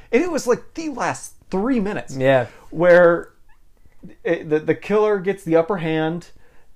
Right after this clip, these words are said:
Speaker 1: knocks out the mom, and I really like that the movie didn't take it a step too far and didn't show the daughter's dead body.
Speaker 2: Yeah, I
Speaker 1: Like, like,
Speaker 2: appreciate that
Speaker 1: I, I
Speaker 2: too.
Speaker 1: think that it was plenty impactful to see the mother's reaction,
Speaker 2: Reaction.
Speaker 1: like, her face, and, and again,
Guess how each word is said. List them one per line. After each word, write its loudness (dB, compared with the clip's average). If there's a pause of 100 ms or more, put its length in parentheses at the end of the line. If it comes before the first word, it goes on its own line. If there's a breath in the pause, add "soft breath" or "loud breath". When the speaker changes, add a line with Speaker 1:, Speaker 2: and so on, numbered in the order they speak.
Speaker 1:
knocks -4
out 0
the -4
mom, 0 (480)
and 0 (100)
I 2 (160)
really 0
like 4
that -12
the -6
movie -4
didn't -6
take -6
it -6
a -6
step -6
too -10
far -4
and -6
didn't -10
show -6
the -8
daughter's -6
dead -8
body. -2
Speaker 2:
Yeah, 6
I 6
Speaker 1:
Like, 4
like, 4
Speaker 2:
appreciate 2
that 4
Speaker 1:
I, 4
I 8
Speaker 2:
too. 2
Speaker 1:
think -6
that 0
it -4
was -6
plenty -2
impactful -2
to -4
see -4
the -2
mother's -4
reaction, -4 (400)
Speaker 2:
Reaction. 0
Speaker 1:
like, 2
her -2
face, -4
and, -4
and -8
again, -2